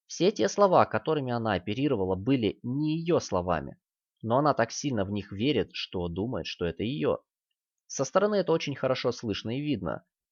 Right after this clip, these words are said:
потому что, что бы вы ни говорили словесно, ваше тело всегда скажет правду, независимо от ваших слов.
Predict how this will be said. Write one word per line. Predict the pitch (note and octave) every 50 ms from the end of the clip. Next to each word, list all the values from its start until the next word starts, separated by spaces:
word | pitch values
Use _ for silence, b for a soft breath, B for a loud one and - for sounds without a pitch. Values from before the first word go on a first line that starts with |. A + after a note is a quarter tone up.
| _ _
потому | - C#3 - F#3 F#3 G3 F#3
что, | F3 - - - G#2 F2+ - -
что | - - - - D3
бы | C3+ A#2+ A2+ G2+ F#2
вы | G2+ G#2+ G2
ни | F#2+ G2+
говорили | G2 A2 A2 B2 B2+ B2+ G#2 F#2
словесно, | F#2 - - C3 C#3+ D#3+ E3 D#3 C#3 - - G#2+ G#2 G2
ваше | G#2+ A#2+ A2+ - - G2
тело | - - C#3+ B2+ G#2 F#2
всегда | - - - A2+ G2 F#2 F2 F#2 F#2+
скажет | G2 - - - F2 F2+ F#2+ G2 -
правду, | - D3+ D3+ C3+ G#2 F#2 E2+ C2+ A#1 - _ _ _ _ _ -
независимо | B2+ B2 C3+ D#3+ F#3+ F3+ D#3 B2 - - F#2 F2
от | F2+ F2+ F2+
ваших | F#2 E2+ E2+ - G#2+ - -
слов. | - D3+ D3 A2 E2